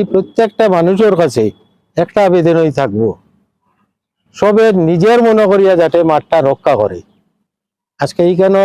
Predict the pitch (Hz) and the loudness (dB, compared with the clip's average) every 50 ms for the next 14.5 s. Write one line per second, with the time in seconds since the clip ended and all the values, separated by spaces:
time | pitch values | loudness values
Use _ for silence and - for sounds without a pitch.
0 | 190 180 190 185 185 180 170 - _ _ _ _ _ _ - 175 180 196 196 185 | 0 -2 -2 -2 -2 -2 -2 -6 _ _ _ _ _ _ -4 -2 0 0 0 0
1 | 175 147 120 113 _ - 92 - _ _ _ _ _ _ _ - 165 165 160 196 | -2 -2 -4 -6 _ -18 -20 -20 _ _ _ _ _ _ _ -4 -4 -2 0 0
2 | 185 175 147 151 165 160 165 180 190 185 - 180 175 170 180 185 180 185 180 175 | 0 0 0 0 0 2 2 0 0 0 0 0 0 2 2 2 2 2 0 0
3 | 165 185 180 165 151 147 156 170 180 175 - - 190 185 185 - - 175 156 175 | 0 0 0 0 0 0 0 0 0 -2 -2 -2 -2 -2 -2 -2 -4 -2 0 0
4 | 175 151 139 151 180 180 - - 175 151 - - 165 156 143 120 - - 120 101 | -2 -2 -2 -2 -2 -2 -2 -4 -4 -4 -4 -2 -2 0 0 -2 -2 -4 -8 -8
5 | _ _ _ _ _ _ - 190 185 - 226 240 240 240 202 _ _ _ _ - | _ _ _ _ _ _ -6 -6 -2 0 0 0 0 0 -2 _ _ _ _ -4
6 | 190 202 233 262 254 277 269 269 254 220 196 170 175 143 160 151 143 135 135 120 | -2 0 2 2 2 2 2 2 2 2 0 0 -2 0 0 0 0 0 0 0
7 | 107 98 - _ _ _ _ _ _ _ _ _ _ _ - 165 175 180 190 202 | 0 -2 -4 _ _ _ _ _ _ _ _ _ _ _ -4 -2 0 2 2 2
8 | 202 202 196 180 196 185 190 190 156 - 123 98 - _ _ _ _ _ _ _ | 2 0 0 2 2 0 0 0 0 -2 -2 -4 -4 _ _ _ _ _ _ _
9 | _ _ _ - 175 165 208 196 165 165 202 202 _ - 247 233 - 214 208 196 | _ _ _ -6 -2 -2 0 0 0 0 -2 -2 _ -2 0 0 0 0 -2 0
10 | 208 254 262 240 262 240 226 202 175 185 180 180 175 165 - - - 208 208 214 | 0 0 0 2 2 2 2 2 2 0 2 2 0 0 -2 -2 -2 0 0 -2
11 | 202 _ _ _ _ _ _ _ _ - 175 165 175 226 233 226 185 165 185 175 | -2 _ _ _ _ _ _ _ _ -4 -4 0 0 0 0 2 2 0 0 0
12 | 180 196 185 208 202 208 214 196 165 143 123 - 117 101 92 - _ _ _ - | 0 0 0 0 0 0 0 2 0 -2 -2 -2 -4 -4 -4 -6 _ _ _ -6
13 | - 175 175 190 214 208 214 202 190 185 190 226 220 220 226 220 208 208 202 185 | -4 -2 0 0 0 0 0 0 0 0 0 0 0 0 0 0 0 0 0 0
14 | 202 202 202 202 190 190 196 202 190 | 0 0 0 0 0 0 0 0 -2